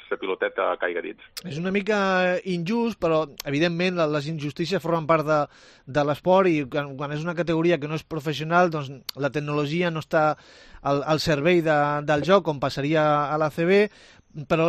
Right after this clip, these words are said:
Speaker 2: li, se li ha fet arribar aquest vídeo a la federació? S'ha fet alguna reclamació?
Speaker 1: Bueno, s'està, per part dels clubs, s'està valorant totes les possibilitats. A dia d'avui no et puc dir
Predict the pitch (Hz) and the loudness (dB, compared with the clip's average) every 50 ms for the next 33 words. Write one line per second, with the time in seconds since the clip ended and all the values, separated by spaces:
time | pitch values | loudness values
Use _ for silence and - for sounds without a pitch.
0 | 170 165 160 156 143 - - 160 156 175 226 240 - 294 302 - 277 254 226 208 | 2 2 0 -4 -6 -4 -2 -2 0 2 0 0 0 0 4 4 4 4 6 4
1 | 190 160 190 185 160 151 185 196 185 190 185 175 170 165 165 160 - 175 165 156 | 4 4 4 0 2 2 0 0 2 2 2 4 4 4 4 2 0 -2 -4 -4
2 | 147 139 - 190 196 233 254 269 - - 185 180 226 208 220 202 208 202 185 175 | -4 -4 0 2 4 6 6 4 4 2 -2 -2 -2 -2 -2 -2 -2 -2 -2 -2
3 | 160 151 160 143 139 127 - 175 202 247 269 _ _ _ _ _ _ _ _ _ | -2 -4 -4 -6 -6 -6 -4 -4 -4 -4 -6 _ _ _ _ _ _ _ _ _
4 | - - - - - - - _ _ - - 110 113 113 110 135 120 - - 117 | -20 -20 -18 -18 -20 -20 -20 _ _ -4 -4 -4 -2 -4 -4 -4 -4 -2 0 0
5 | 123 127 127 - 131 123 - 123 123 127 123 - - 143 139 - 160 - - 120 | 2 2 0 -2 -2 -2 -2 -4 -2 -2 -4 -2 -4 -6 -4 -6 -8 -2 -2 0
6 | 113 117 113 110 117 117 120 117 113 113 113 110 104 104 98 - 113 98 107 110 | 0 2 2 2 2 2 0 -2 -6 -8 -10 -8 -10 -10 -4 -4 -2 -2 -2 -4
7 | 113 - - 113 - 110 95 104 104 104 - 110 123 - - - - - - 104 | -4 -6 -6 -6 -6 -6 -4 -4 -4 -2 -2 -2 -4 -4 -8 -14 -10 -8 -4 -2
8 | 101 101 101 95 101 110 113 117 110 107 113 107 101 110 113 113 113 113 110 104 | 0 0 0 -2 -2 -2 0 0 2 2 0 0 0 0 0 0 0 0 0 -2
9 | 101 104 107 104 - 113 104 104 95 110 107 | -2 -4 -6 -6 -6 -12 -12 -8 -6 -6 -6